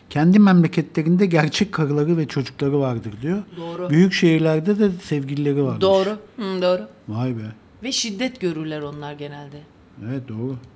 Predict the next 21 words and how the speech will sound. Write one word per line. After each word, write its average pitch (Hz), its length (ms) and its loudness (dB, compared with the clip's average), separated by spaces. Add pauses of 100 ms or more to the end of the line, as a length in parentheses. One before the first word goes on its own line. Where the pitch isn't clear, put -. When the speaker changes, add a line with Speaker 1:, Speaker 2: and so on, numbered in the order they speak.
Speaker 2:
Değil 254 120 -6
mi? 247 60 -4
O 202 60 0
Speaker 1:
Bir 202 60 0
tek 190 160 4
Speaker 2:
metres- 170 40 4
Speaker 1:
arabeskçilerin 165 840 2
değil 190 240 0
böyle 120 180 -2
ya. 135 200 -6 (460)
Şeyin 165 320 0
de 175 60 4
öyle 151 220 -2
değil 196 120 0
miydi? 160 300 -2 (1120)
O 117 40 -6 (960)
klarnetçi. 127 680 -4 (1900)
Speaker 2:
Ee, 147 360 -16 (580)
Speaker 1:
Hüsnü 127 340 -4
Şenlendirici. 147 720 -4
Speaker 2:
ha. 139 140 -14